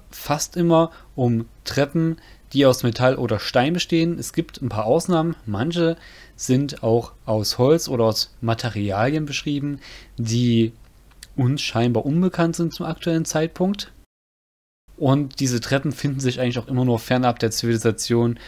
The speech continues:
in der Regel in Wäldern oder auf irgendwelchen Freiflächen, wo man sie nicht erwarten möge. Sie erwecken halt immer den Anschein beim Anblick, dass sie da einfach nicht hingehören. Und das ist natürlich auch ein wichtiger Fakt. Es gibt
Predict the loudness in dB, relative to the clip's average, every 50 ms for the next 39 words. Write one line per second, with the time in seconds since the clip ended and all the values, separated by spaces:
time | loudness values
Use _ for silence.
0 | -20 -20 -14 -6 -2 0 0 2 4 2 2 2 2 0 0 0 2 2 2 2
1 | 4 4 2 2 2 -2 -4 -10 -20 -20 -20 -14 -8 -4 0 4 6 6 6 4
2 | 0 -4 -4 -4 -4 -2 -2 -2 0 0 0 0 0 -2 -4 -8 -10 -4 0 0
3 | 0 2 0 0 -4 -4 -2 -4 -4 -2 -2 -2 0 0 0 2 2 0 0 0
4 | 0 0 0 0 -2 -4 -6 0 2 2 2 2 0 -2 -2 -2 -4 -4 -4 -6
5 | -8 -8 -10 -16 -20 -20 -20 _ _ _ _ _ _ _ _ _ _ _ _ _
6 | -20 -20 -20 -20 -14 -4 2 6 6 6 6 4 2 0 0 -2 0 0 0 -2
7 | -6 -16 -6 -2 0 2 4 4 4 2 0 0 0 -2 -2 -2 -2 -2 0 0
8 | 0 0 0 -2 -4 -4 -2 -2 -4 -4 -6 -14 _ -20 -10 -8 -8 0 0 0
9 | 2 2 0 0 -2 -4 -4 -2 -2 -4 -4 -4 -2 -2 -2 0 0 -2 -2 0
10 | -2 -2 -2 -4 -6 -12 -18 -20 -20 -20 -20 -10 -4 -2 0 0 0 -2 -4 -10
11 | -14 -20 -14 -10 -10 -8 -4 -2 -2 0 0 -2 -2 -2 -2 -2 -2 -2 -2 -2
12 | -2 -4 -2 -2 -2 -2 -4 -4 -6 -4 -8 -8 -4 -4 -4 -4 -4 -8 -16 -16